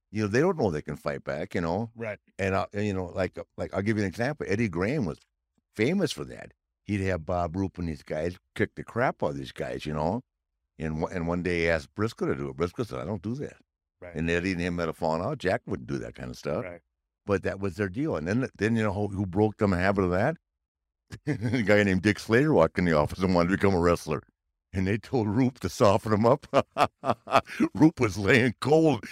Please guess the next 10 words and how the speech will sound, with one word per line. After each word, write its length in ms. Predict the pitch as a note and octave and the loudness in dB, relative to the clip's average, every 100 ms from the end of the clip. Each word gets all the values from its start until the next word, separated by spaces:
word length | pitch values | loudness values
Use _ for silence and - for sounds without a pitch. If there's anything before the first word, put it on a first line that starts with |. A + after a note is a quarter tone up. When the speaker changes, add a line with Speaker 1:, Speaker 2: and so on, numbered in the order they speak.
| - - | -12 -2
Speaker 1:
in 120 | C3+ | 0
a 100 | B2 | 0
pool 400 | F2+ C3 D#3+ C#3+ | -2 -4 -2 0
of 100 | G#2+ | -2
blood. 420 | D#2+ B2+ F3 D3 - - _ _ _ | -2 2 2 0 -6 -14 _ _ _
Slater 440 | - - C3 D3+ E3 | -14 2 6 6 4
was 220 | B2+ F2+ | 2 4
that 220 | A#2+ A2+ | 2 2
tough, 320 | - C#3+ D#3+ | 0 -2 0
man. 280 | A2+ E2+ E2+ | 0 2 0